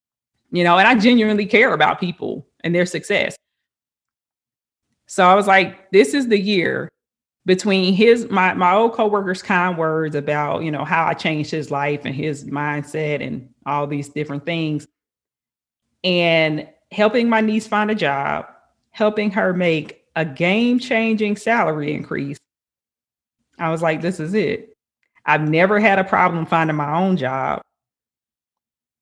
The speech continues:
At that point, I, you know, I had five X. I did the, the math. I had five X my salary from when I left North Carolina A and T.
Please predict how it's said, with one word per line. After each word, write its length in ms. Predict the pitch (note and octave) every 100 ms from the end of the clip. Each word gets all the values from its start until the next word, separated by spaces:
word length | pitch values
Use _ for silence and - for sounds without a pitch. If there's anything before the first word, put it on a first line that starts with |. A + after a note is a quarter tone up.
| _ _ _ _ E3+
At 200 | E3+ F#3
that 200 | G#3 G#3+
point, 280 | F#3+ E3
I, 160 | E3 -
you 120 | F3+ F3+
know, 80 |
I 80 | E3
had 280 | G3+ E3 - - _ _ F#3
five 340 | G3+ G3 F3 -
X. 340 | E3 - - -
I 100 | E3+
did 220 | F#3 D#3+
the, 80 | D#3+
the 280 | D#3 D3+
math. 320 | D#3 E3+ D3 -
I 100 | A#3+
had 220 | F3 -
five 340 | F#3 G3 G3+ F#3
X 320 | F3+ E3 -
my 180 | D#3+ D#3+
salary 640 | C#3 E3+ D#3+ C#3+ - E2 - _ _ _ _ _
from 200 | E3 D3
when 120 | D3+
I 340 | D3+ D3 D3 -
left 320 | D3 D3 -
North 280 | D3 C#3+ C3
Carolina 360 | C#3+ C#3 C#3 C#3
A 100 | D3
and 140 | -
T. 280 | - B2+